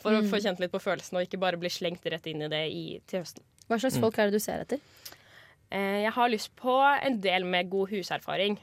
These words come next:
Speaker 1: for jeg ser hvor mye enklere det gjør ting. Men jeg har også lyst på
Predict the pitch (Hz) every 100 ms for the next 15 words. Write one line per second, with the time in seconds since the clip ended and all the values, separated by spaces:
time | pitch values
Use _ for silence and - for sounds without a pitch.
0 | - 196 - 185 190 185 185 190 - 202
1 | 185 - 180 - - 175 165 160 247 311
2 | - - - - 240 247 247 - 277 262
3 | - 254